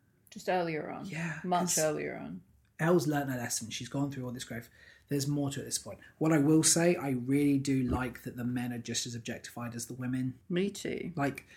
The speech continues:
Speaker 2: that's really cool.
Speaker 1: Where is Bend and Snap? Bend and Snap, when that happens, we have five songs left.
Speaker 2: Yeah.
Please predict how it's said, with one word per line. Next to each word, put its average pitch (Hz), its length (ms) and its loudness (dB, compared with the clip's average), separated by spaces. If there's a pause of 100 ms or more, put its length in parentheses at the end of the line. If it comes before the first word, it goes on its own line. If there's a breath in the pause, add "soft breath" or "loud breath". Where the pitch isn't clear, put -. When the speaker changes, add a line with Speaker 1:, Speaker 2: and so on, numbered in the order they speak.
(120 soft breath)
Speaker 2:
that's 165 300 0
really 127 220 0
cool. 113 320 -10 (840 soft breath)
Speaker 1:
Where 285 180 4
is 269 120 4
Bend 185 260 2
and 180 160 -6
Snap? - 320 -4
Bend 311 200 8
and 294 140 6
Snap, - 400 4
when 190 120 4
that 185 160 4
happens, 160 600 -2
we 185 120 6
have 165 520 4 (920)
five 190 460 6
songs 185 420 0
left. 226 360 2
Speaker 2:
Yeah. 117 160 -6